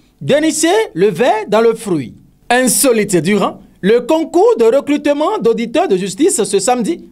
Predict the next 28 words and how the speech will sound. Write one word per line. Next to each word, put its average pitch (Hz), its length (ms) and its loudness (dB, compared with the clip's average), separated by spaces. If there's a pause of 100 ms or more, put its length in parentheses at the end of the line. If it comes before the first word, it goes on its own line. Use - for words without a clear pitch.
douze 180 280 0
décembre 339 480 0
deux 226 160 2
mille 214 180 -2
vingt. 135 280 -8 (440)
Une 233 220 -2
candidate 214 420 0
a 202 80 2
été 185 160 -2
surprise 190 500 -2 (320)
en 302 220 2
flagrant 311 680 -2
délit 214 340 0
de 175 100 0
tricherie 202 500 -2 (220)
avec 196 200 0
le 202 120 0
corrigé 285 400 0 (180)
type 226 300 -4
de 170 120 0
l'épreuve 220 360 0
de 185 100 0
droit 226 320 0
pénal. 156 600 -4 (360)
Ceci - 520 -4 (260)
en 214 160 0
pleine 202 240 -2
composition. 247 840 -2